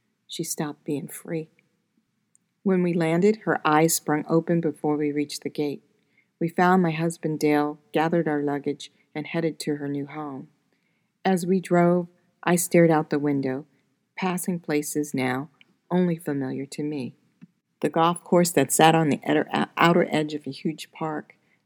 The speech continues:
the looming dome of the Cowboys Stadium at the edge of the horizon, and the bakery with delicious cakes, all places she would never know.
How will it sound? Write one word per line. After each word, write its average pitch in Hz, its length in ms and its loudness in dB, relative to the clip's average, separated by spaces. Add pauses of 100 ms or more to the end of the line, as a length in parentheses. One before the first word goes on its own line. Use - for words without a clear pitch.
(100)
the 170 100 0
looming 185 400 6
dome 160 360 4
of 147 100 -8
the 156 60 -6
Cowboys 151 600 -4
Stadium 151 480 -4
at - 140 -10
the - 160 -16
edge 147 200 -6
of 139 80 -6
the 143 80 -16
horizon, 135 680 -8 (360)
and 165 140 2
the 160 60 6
bakery 160 560 4
with 147 140 -10
delicious 151 520 -6
cakes, - 580 -10 (600)
all 247 180 -2
places 147 520 -10
she - 200 -6
would 170 220 -8
never 120 240 -12
know. 135 360 -12